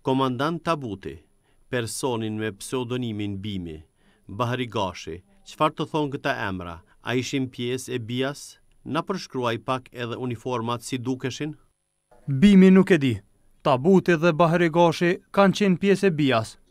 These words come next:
Speaker 2: Zëvendësi Salim Mustafës e ka pas në Ufkën Dardani. Uniformat kanë qenë të larme, ushtarake. Cali ka qenë gjithmonë me uniform dhe e ka pas kapelen e kuqe.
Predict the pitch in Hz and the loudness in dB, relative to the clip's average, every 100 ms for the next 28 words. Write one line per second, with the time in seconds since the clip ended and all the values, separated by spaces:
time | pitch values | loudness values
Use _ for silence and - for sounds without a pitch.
0 | _ _ - 143 196 202 190 196 196 190 | _ _ -4 2 4 4 4 0 2 2
1 | 196 196 196 143 131 131 135 127 127 156 | 2 0 2 0 0 -4 -4 -2 -2 -2
2 | 131 180 180 - 175 175 170 156 135 113 | -2 2 2 2 0 2 2 2 2 -2
3 | 101 _ _ _ - 202 147 - 190 160 | -8 _ _ _ -4 -2 -2 2 2 4
4 | 170 - 190 170 - 190 180 190 151 123 | 2 0 0 0 2 0 2 2 2 2
5 | 120 104 _ _ 202 - - 185 131 117 | -2 -4 _ _ -2 0 2 2 2 0
6 | 120 101 _ _ _ _ - 190 185 180 | -4 -8 _ _ _ _ 2 4 6 4
7 | 190 185 208 180 143 185 190 196 180 190 | 2 0 0 0 2 2 2 2 2 4
8 | 190 185 - 196 180 170 185 180 180 180 | 4 2 2 2 2 2 0 2 0 2
9 | 190 175 190 180 190 180 190 185 135 120 | 0 0 -2 0 0 2 0 0 -4 -4
10 | 117 | -6